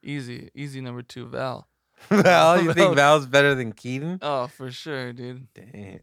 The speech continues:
Speaker 2: <clears throat>
Speaker 1: Just a fucking heartthrob, dude. He looked great.
Speaker 2: He looked good.
Speaker 1: He
Speaker 2: Not
Speaker 1: looked
Speaker 2: gonna
Speaker 1: good
Speaker 2: lie.
Speaker 1: in that turtleneck, dude. I'll
Speaker 2: Not
Speaker 1: tell you
Speaker 2: gonna
Speaker 1: that.
Speaker 2: lie to you. He pulled it off, huh?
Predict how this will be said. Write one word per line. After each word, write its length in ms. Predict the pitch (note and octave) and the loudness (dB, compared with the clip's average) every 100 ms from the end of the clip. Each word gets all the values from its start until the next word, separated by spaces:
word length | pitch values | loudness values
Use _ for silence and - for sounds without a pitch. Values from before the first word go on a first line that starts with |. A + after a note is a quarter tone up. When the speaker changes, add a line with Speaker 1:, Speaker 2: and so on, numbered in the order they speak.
| _ G#2 - _ _ | _ -20 -20 _ _
Speaker 2:
<clears throat> 560 | _ _ _ - G3 | _ _ _ -8 -6
Speaker 1:
Just 220 | D3 C#3 C#3 | -6 -8 -14
a 60 | |
fucking 400 | - C3+ C3+ B2+ | -12 -12 -12 -14
heartthrob, 640 | B2+ C3+ C#3 - B2 A#2+ A#2+ | -10 -8 -10 -12 -12 -12 -14
dude. 160 | B2+ C3 | -16 -16
He 60 | |
looked 240 | C3 B2+ B2 | -16 -18 -18
great. 340 | B2+ C3 A2+ _ - _ _ | -18 -18 -20 _ -20 _ _
Speaker 2:
He 60 | F#2+ | -18
looked 220 | F#2 F2 | -18 -14
good. 280 | F#2 G2 F#2 | -12 -10 -12
Speaker 1:
He 60 | G2 | -14
Speaker 2:
Not 120 | F2 | -8
Speaker 1:
looked 180 | D#3 D#3 | -8 -6
Speaker 2:
gonna 40 | |
Speaker 1:
good 200 | E3+ F3+ | -4 -4
Speaker 2:
lie. 40 | F3+ | -6
Speaker 1:
in 80 | |
that 200 | E3+ D#3+ | -8 -10
turtleneck, 680 | - F#3+ F#3 D#3+ D#3 D3 C#3+ | -8 -8 -6 -8 -10 -12 -12
dude. 160 | D3+ D3+ | -12 -10
I'll 80 | |
Speaker 2:
Not 80 | D3+ | -10
Speaker 1:
tell 80 | D#3+ | -10
you 60 | D#3 | -10
Speaker 2:
gonna 160 | D3+ | -8
Speaker 1:
that. 120 | - F#2+ | -8 -8
Speaker 2:
lie 140 | G2 | -8
to 80 | G2 | -10
you. 100 | F#2 | -12
He 60 | G#2 | -12
pulled 280 | C3 A2+ | -8 -6
it 80 | G2+ | -4
off, 280 | G#2+ G#2 F#2+ | -2 -4 -6
huh? 180 | A2+ G#2+ | -10 -10